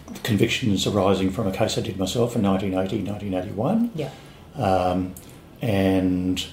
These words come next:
Speaker 1: uh, you know, there's, there's six accused into whose convictions the inquiry's been ordered. I act for three of them. We're calling them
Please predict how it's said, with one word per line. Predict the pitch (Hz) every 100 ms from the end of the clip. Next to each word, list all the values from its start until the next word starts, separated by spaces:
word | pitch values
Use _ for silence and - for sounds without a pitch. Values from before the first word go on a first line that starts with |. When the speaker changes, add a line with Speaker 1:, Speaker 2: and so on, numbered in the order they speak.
| - - - - -
Speaker 1:
uh, | 113 101 92 90 90 90 98 117 - -
you | 117
know, | 123
there's, | 123 95 -
there's | - 98 -
six | - - - - - - - - -
accused | - - 127 180 247 208 -
into | 131 110 98 98
whose | 98 110 -
convictions | 101 98 - - 117 -
the | 113
inquiry's | 98 113 107 98
been | 110
ordered. | 101 120 160 120
I | 107 101
act | 95 -
for | -
three | 120 - 110
of | 123
them. | 170 196 208 -
We're | 127
calling | - 139 113 104
them | 98 95